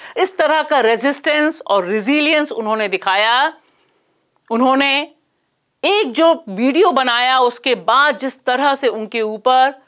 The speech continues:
पुलिस प्रशासन हुआ और यह चुनाव लड़ने के बाद भी जिस तरह से उनके भाई के ऊपर भी हमला होता है,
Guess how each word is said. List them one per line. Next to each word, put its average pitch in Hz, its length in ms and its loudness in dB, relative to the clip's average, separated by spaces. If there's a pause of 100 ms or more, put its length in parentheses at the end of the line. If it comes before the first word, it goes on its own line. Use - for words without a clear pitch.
(280)
पुलिस 233 260 2
प्रशासन 208 560 -2
हुआ 262 380 4
और 294 380 -2
यह 339 140 2
चुनाव 311 400 2
लड़ने 269 360 0
के 262 140 0
बाद 262 320 2
भी 247 520 -4
जिस 277 240 -4
तरह 254 280 0
से 247 140 -4
उनके 208 240 -4
भाई 202 340 -2
के 262 140 -2
ऊपर 240 320 0
भी 262 320 -2 (320)
हमला 208 280 0
होता 240 360 0
है, 269 300 0